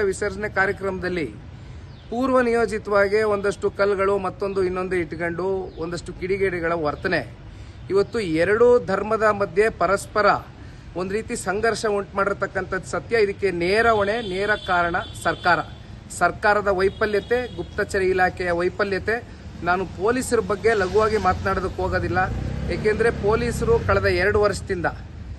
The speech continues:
ಕೈ ಕಟ್ಟಕ್ಕೆ ಆದಂಗೆ ಆಗೋಗಿದೆ ಅವ್ರಿಗೆ ಕೆಲವೊಂದಷ್ಟು ವಿಚಾರಗಳಲ್ಲಿ.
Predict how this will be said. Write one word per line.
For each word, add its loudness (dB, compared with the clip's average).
ಕೈ 4
ಕಟ್ಟಕ್ಕೆ 2
ಆದಂಗೆ 6
ಆಗೋಗಿದೆ 4
ಅವ್ರಿಗೆ 0
ಕೆಲವೊಂದಷ್ಟು -4
ವಿಚಾರಗಳಲ್ಲಿ. 0